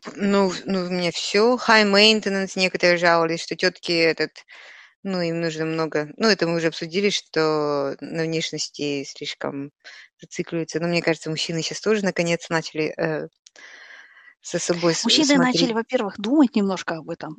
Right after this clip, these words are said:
Speaker 2: ну, с-, о своей внешности. А во-вторых, ну, другая тенденция идёт, что, ну, с-, я надеюсь, что со
Speaker 1: <laughs>
Speaker 2: временем мужчины перестанут составлять списки. В смысле, там девяносто, шестьдесят, девяносто, сто восемьдесят рост, короче, там,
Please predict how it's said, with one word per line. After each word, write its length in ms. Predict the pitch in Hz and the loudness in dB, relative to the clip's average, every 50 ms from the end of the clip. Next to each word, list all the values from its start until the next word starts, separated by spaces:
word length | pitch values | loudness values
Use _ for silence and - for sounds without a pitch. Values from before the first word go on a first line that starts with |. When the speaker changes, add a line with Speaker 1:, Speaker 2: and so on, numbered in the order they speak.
| _ | _
Speaker 2:
ну, 120 | - 190 185 | -12 -12 -10
с-, 220 | - - - - | -12 -12 -8 -6
о 100 | 160 147 | -6 -6
своей 340 | - - 202 196 196 185 170 165 | -6 -4 -4 -2 -2 -2 -4 -6
внешности. 460 | 156 156 160 - - 165 165 - - - - - - - - - - - - | -8 -8 -8 -8 -8 -8 -12 -14 -16 -20 -18 -16 -14 -14 -14 -14 -14 -4 -2
А 100 | - 185 180 | 0 2 2
во-вторых, 720 | 190 190 - - 208 208 208 233 254 269 277 - - - - - - - - - - - - - - - - - | 2 0 0 -2 -2 0 2 4 4 4 4 2 -2 -6 -12 -16 -18 -18 -18 -16 -16 -16 -16 -16 -18 -8 2 4
ну, 280 | 202 208 208 196 180 175 - - | 6 8 8 6 4 0 -4 -8
другая 540 | 180 170 202 190 185 - 196 202 208 202 190 | -2 2 2 2 4 4 6 6 6 6 4
тенденция 500 | - 190 185 175 202 190 170 - 190 180 | 4 2 4 4 4 4 4 4 2 0
идёт, 200 | 180 202 220 220 | 2 0 0 0
что, 560 | - - - - 190 185 190 185 185 185 202 - _ | -2 -4 0 0 2 2 2 0 0 -2 -4 -8 _
ну, 260 | - 156 180 175 175 170 | -2 2 2 4 2 2
с-, 280 | - - - - - - 165 160 143 - _ _ _ - 143 143 | -2 -6 -8 -8 -6 -6 -4 -4 -6 -6 _ _ _ -6 -4 0
я 160 | 151 175 180 165 | 4 4 4 6
надеюсь, 360 | 170 220 202 196 214 208 - | 6 6 8 8 8 8 8
что 140 | - 226 202 | 6 2 2
со 140 | - - 180 | 2 0 2
Speaker 1:
<laughs> 0 | |
Speaker 2:
временем 380 | 180 208 202 185 180 170 165 | 4 4 4 4 4 2 0
мужчины 360 | 160 170 165 - - 190 196 185 | 0 2 2 2 2 2 0 -4
перестанут 560 | - 175 160 - - - 170 175 202 233 - | -4 -4 -4 -4 -2 2 2 4 4 4 2
составлять 480 | - 196 180 - - 196 196 175 151 | 0 -4 -4 -2 -2 -2 -2 -2 -4
списки. 440 | - - - 196 - - - 156 147 - _ _ _ _ _ _ _ _ _ _ _ _ _ _ _ _ | -4 -2 0 0 0 0 -2 -6 -8 -10 _ _ _ _ _ _ _ _ _ _ _ _ _ _ _ _
В 60 | - | -8
смысле, 340 | - 160 - - 147 151 147 - - _ _ _ _ _ _ _ _ - - - - - - _ _ _ _ _ _ | -6 -6 -4 -2 -2 -2 -2 -4 -10 _ _ _ _ _ _ _ _ -20 -20 -20 -20 -20 -20 _ _ _ _ _ _
там 200 | - 151 151 143 | 0 0 0 2
девяносто, 580 | 143 175 175 175 170 180 196 190 - - 156 | 2 2 2 2 2 2 2 0 0 -2 -2
шестьдесят, 600 | - - 190 180 - 196 185 - - 180 180 175 | 0 0 0 0 -2 -4 -4 2 4 4 4 4
девяносто, 760 | 175 185 190 185 170 170 170 208 240 247 - - - 196 196 196 | 0 -2 -2 -2 -2 2 4 6 6 4 4 2 2 2 2 0
сто 260 | - - - - 180 | -2 0 2 2 2
восемьдесят 720 | 180 185 196 185 - - 151 156 156 170 - - 170 - - | 4 4 4 2 4 2 0 0 0 -2 -2 -2 -2 0 0
рост, 300 | 175 226 262 285 254 - - | 2 4 6 4 4 2 -2
короче, 420 | - - 190 190 190 180 - - - | -2 2 4 4 4 4 2 -2 -4
там, 280 | - 165 160 165 160 | -2 0 0 0 0